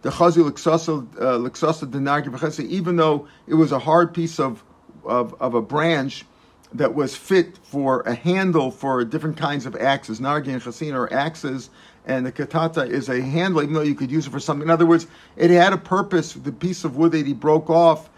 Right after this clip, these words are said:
had a purpose. It was like a kli. And yet that was his, his intention. His intention was to give it, uh, something to smell.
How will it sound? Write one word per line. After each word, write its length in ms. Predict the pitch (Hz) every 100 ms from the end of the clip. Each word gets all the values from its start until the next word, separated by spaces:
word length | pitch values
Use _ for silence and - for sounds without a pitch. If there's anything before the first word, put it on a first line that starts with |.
| _ _
had 180 | - 170
a 40 | 160
purpose. 480 | 160 139 135 147
It 100 | 139
was 220 | 135 156 147
like 200 | 139 127
a 60 |
kli. 460 | 120 - 151 127 143 - _ _ _
And 120 | 160
yet 200 | 160 170 165
that 120 | 165
was 200 | 170 160
his, 160 | 170
his 400 | 165 165 147 165
intention. 460 | 180 170 214 196 151
His 120 | 127
intention 420 | 123 160 160 170
was 280 | 185 180 170
to 340 | 175 151 151 143
give 200 | 165 151
it, 180 | 160 160
uh, 220 | 151 143
something 380 | - 160 156 143
to 100 | 143
smell. 560 | - 185 208 147 95